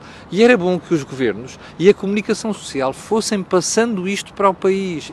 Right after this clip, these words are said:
este e para os outros. Nem que morra um milhão de pessoas na União Europeia, a economia não pode voltar a parar. Se não morre, não morre um milhão, morre muito mais.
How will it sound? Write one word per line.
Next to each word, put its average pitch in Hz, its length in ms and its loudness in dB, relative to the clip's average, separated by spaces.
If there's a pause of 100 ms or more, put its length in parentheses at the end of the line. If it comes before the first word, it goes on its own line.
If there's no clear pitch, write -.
este 208 380 4
e - 20 -8
para 208 160 -4
os 196 140 -2
outros. 180 420 -6 (380)
Nem 202 500 4
que - 180 -8
morra 190 440 4
um 180 60 4
milhão 175 300 0
de 196 60 -6
pessoas 127 340 -2
na 131 80 -8
União 156 140 -4
Europeia, 160 320 -2
a 170 40 0
economia 180 400 0
não 196 220 -4
pode 180 480 0
voltar 190 340 0
a 190 60 -2
parar. 190 340 -2
Se - 100 -10
não 208 100 0
morre, 220 220 2
não 226 140 0
morre 226 200 4
um 233 60 -2
milhão, 202 220 0 (240)
morre 139 280 4
muito 170 200 -4
mais. 117 160 -6